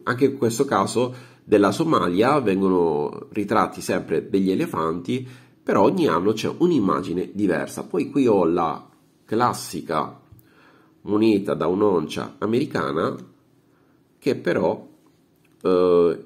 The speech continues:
è quella dello, dello scorso anno, del duemilaventuno, del secondo tipo. Se hai un'oncia un po' più vecchiotta, sicuramente questo verso sarà sempre lo stesso, come in questo caso, ma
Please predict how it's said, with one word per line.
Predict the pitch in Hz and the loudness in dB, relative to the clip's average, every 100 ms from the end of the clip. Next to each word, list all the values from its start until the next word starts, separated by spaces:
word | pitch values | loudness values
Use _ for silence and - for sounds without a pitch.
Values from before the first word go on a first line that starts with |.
| - | -10
è | 131 | -6
quella | - 101 104 110 | 2 4 4 4
dello, | 107 98 95 90 | 4 4 4 4
dello | 101 110 | 4 0
scorso | 110 98 - 92 | 0 -4 -2 -2
anno, | 82 90 | 0 0
del | 101 | 2
duemilaventuno, | 104 135 110 - 127 156 - 69 82 110 | 2 2 4 2 0 -2 -6 -4 0 2
del | 120 113 | 0 0
secondo | 110 104 92 80 | -2 0 -2 -4
tipo. | - - - - - _ - | -8 -12 -12 -16 -20 _ -16
Se | - 131 127 107 - | -4 2 4 2 0
hai | 92 101 87 87 | -2 0 2 0
un'oncia | 92 110 101 87 80 82 67 57 - _ - | 2 2 2 0 -2 -6 -6 -8 -14 _ -14
un | 92 | -8
po' | 92 | -8
più | - 104 | -4 -2
vecchiotta, | 120 120 90 64 - 104 123 - | -2 0 -2 -2 -4 -4 -4 -10
sicuramente | - - - 110 123 120 110 - 80 | -20 -20 -10 -2 0 2 0 0 -2
questo | - 117 117 104 | 0 -2 0 0
verso | 104 90 - | 2 0 -6
sarà | 78 82 76 | -8 -6 -6
sempre | - 85 73 107 | -4 -6 -4 -6
lo | |
stesso, | 175 - 76 - - - - _ _ - - - | -8 -10 -12 -8 -10 -10 -20 _ _ -14 -14 0
come | 101 - - | 2 2 -2
in | - | -6
questo | 92 95 95 | -6 -6 -4
caso, | 185 78 - 107 | -4 -4 -2 0
ma | 135 160 113 - - | 2 2 2 0 -14